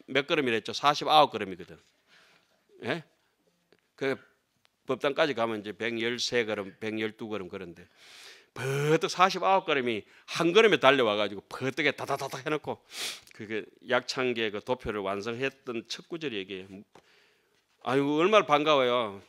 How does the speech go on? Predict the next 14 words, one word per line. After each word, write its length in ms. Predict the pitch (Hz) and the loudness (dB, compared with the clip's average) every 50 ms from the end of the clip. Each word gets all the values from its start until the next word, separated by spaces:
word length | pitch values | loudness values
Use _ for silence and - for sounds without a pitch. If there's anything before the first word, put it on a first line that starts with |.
| _ _ _ | _ _ _
삼십 360 | - - 185 208 208 175 180 | -4 -2 -2 -2 -2 -2 0
년 180 | 185 165 147 143 | 2 2 4 4
넘게 260 | 156 160 160 170 147 | 2 2 2 0 0
모르다가 420 | 127 120 123 131 131 143 139 135 | 2 0 0 0 0 0 0 0
무상심심 760 | 120 117 117 120 143 139 143 139 156 170 160 - 196 208 214 202 - _ _ _ _ _ _ _ _ _ | -2 -4 -2 -2 0 0 0 0 -2 -2 2 4 4 4 4 2 -4 _ _ _ _ _ _ _ _ _
미매법 400 | - 131 143 151 147 143 - 120 | -2 2 2 4 2 2 2 0
어디 220 | 117 127 135 143 | 0 2 2 6
나오냐면 480 | 147 139 139 156 160 147 127 120 110 107 | 8 8 8 8 6 4 2 2 0 -4
천수경로, 1000 | - - 143 135 131 117 113 110 107 104 95 92 92 90 87 85 78 78 78 87 - | -4 -2 -2 -2 -2 -2 -4 -4 -4 -4 -4 -4 -4 -6 -8 -8 -10 -14 -20 -12 -8
어디 180 | 104 104 110 120 | -6 -4 -2 0
나오냐면 460 | 120 123 123 131 127 120 110 98 - | 2 2 2 2 2 0 -2 -4 -6
건강경로, 880 | - 110 110 110 117 117 120 117 123 123 123 120 117 104 95 90 87 - _ _ _ _ _ _ _ _ _ _ | -8 -8 -4 -2 0 0 0 0 0 0 0 -2 -2 -4 -4 -6 -8 -14 _ _ _ _ _ _ _ _ _ _
어디 220 | 117 123 131 151 151 | -4 0 2 4 6
나와요? 460 | 147 139 139 143 143 156 180 180 | 8 8 8 8 8 8 6 4